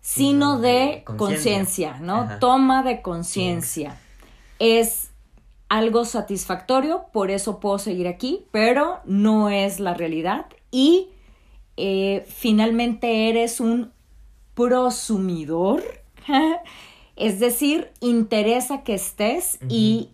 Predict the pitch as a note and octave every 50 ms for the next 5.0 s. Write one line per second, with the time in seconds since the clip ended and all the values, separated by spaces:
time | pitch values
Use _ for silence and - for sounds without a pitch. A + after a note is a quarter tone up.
0 | _ - G3 G3 G3 G#3 G3+ G3 G#3 G#3+ A3 B3 C4 C#4+ C#4 C4+ D4 C#4 C4+ A#3
1 | B3 A#3 G#3+ - G3+ - - G3+ G3+ G3+ G3+ F#3 G3+ G3+ G3+ - - A3 G#3 -
2 | - - G#3 G3+ G3 G3 - - _ B3+ C4+ D4 D4+ E4 E4+ E4 D4+ D4 - G#3
3 | G3 G3 - - B3+ C#4 B3+ E4 G4 A4+ A4 - _ _ _ G#3+ G#3 G3 G3 G3
4 | G3 F#3+ F#3 G3+ G3+ - F#3 F#3+ F#3+ F#3+ F#3 F#3+ F#3+ G#3+ G#3 G#3 - C4 C#4+ E4